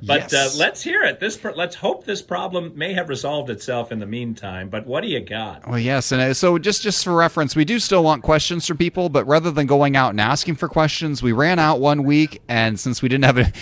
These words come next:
Speaker 2: we didn't have a question, we didn't put out an episode where we asked for questions, and it just kinda died. But it turns out, yes, from back in October, this one was sitting in my inbox, and I'm just a terrible and inattentive person, so we're gonna tackle it now. Here we go.
Speaker 1: All right.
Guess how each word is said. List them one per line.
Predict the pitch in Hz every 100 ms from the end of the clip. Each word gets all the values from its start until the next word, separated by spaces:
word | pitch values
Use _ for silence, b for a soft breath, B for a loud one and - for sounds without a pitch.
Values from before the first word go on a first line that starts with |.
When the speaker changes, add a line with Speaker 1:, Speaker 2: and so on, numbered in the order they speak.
| B
Speaker 2:
we | 143
didn't | 175
have | 147
a | 139
question, | - 170 - 180
we | 143
didn't | 147 120
put | 135
out | 131
an | 131
episode | 135 151 139 160
where | 135 127
we | 123
asked | 104 156 175
for | 160
questions, | - 123 117 139 127
and | 208
it |
just | 277 -
kinda | 214 180
died. | 127 123 104 90 90
But | 196
it | -
turns | 311 330 233
out, | 180 175 120
yes, | 156 180 143
from | - 123
back | 135 226 220
in | 170
October, | 147 - 151 110 90 B B
this | 240 254
one | 214
was | 151
sitting | - 202 202
in | 151
my | 123
inbox, | 120 175 123 107 107
and | 123
I'm | 135
just | 277 -
a | 147
terrible | - 156 135 123
and | 110
inattentive | 127 120 123 117 -
person, | 107 101 98
so | -
we're | 196 370
gonna | 277
tackle | 175 131 120 - 101
it | 90
now. | 85 78 - B B B
Here | 311 320
we | 170
go. | -
Speaker 1:
All | 113
right. | 78